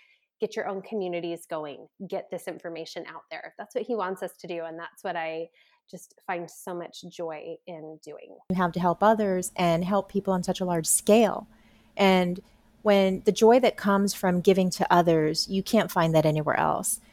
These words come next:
Speaker 2: And when it's your passion, because, you know, you know, you sounded, you know, I heard your t-,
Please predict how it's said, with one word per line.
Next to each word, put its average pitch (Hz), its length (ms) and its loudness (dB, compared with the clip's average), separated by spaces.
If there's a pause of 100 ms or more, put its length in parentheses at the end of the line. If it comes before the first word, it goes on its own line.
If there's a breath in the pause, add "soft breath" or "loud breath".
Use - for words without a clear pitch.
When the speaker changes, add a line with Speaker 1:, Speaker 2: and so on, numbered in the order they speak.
(160 soft breath)
Speaker 2:
And 185 340 2 (140)
when 190 180 2
it's 190 200 4
your 208 100 4
passion, 220 640 2
because, 180 600 2 (440 soft breath)
you 208 100 2
know, 175 380 2
you 196 140 0
know, 175 100 2
you 175 100 0
sounded, 175 440 2 (120)
you 208 140 -6
know, 175 220 2
I 180 40 4
heard 202 200 2
your 190 120 4
t-, - 180 -12